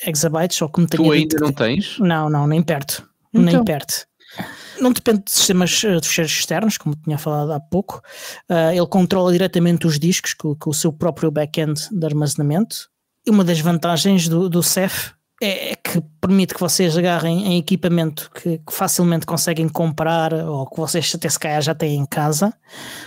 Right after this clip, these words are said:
Speaker 1: e, e montar, eh, o, o vosso próprio, eh, cluster de Ceph sem terem de estar a utilizar, eh, hardware de, de gama empresarial e coisas de topo de gama,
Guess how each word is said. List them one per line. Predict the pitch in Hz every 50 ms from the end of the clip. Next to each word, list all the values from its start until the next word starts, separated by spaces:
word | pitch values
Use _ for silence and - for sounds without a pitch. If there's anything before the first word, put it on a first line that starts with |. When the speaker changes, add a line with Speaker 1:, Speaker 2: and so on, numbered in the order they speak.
| - - _
Speaker 1:
e, | - 196 196 196 190 185 196 247 -
e | 262 208 196
montar, | 208 202 190 185 202 185 185 185
eh, | 190 190 190 185 196 233
o, | 220 175 165 202 208 175 170 190 180 160
o |
vosso | 147 170 170 - - 139
próprio, | - 180 165 151 - - 165 160 - - _ _ -
eh, | 214 170 156 156 151 147 143 143 139 - - - - - -
cluster | - 170 165 151 - - 170 160
de | - -
Ceph | - - 175 170 170 170 - - - - _ - - - - - -
sem | - - 180 170
terem | - 180 170 170 170
de | 156 151
estar | 156 - 160 160
a |
utilizar, | 156 151 - 160 147 151 165 160 165
eh, | 165 190 208 185 156 165 180 - 208 175 170 156 151 151 151 151 165 190 208 214
hardware | 180 160 156 147 165 175 165 165
de, | 147 147 - 170 156 156 156
de | 160 160 170
gama | 160 180 170 170 170
empresarial | 170 156 151 175 175 170 143 147 175 156 160 156 165 160 165 160 156 147 143
e | 139 135 131 131 135 135 -
coisas | - 160 143 151 143 139
de | 139 135 151 147 143 - - - - - - - -
topo | - 170 160 156 -
de | 160
gama, | 151 165 156 156 156 156 160 170 -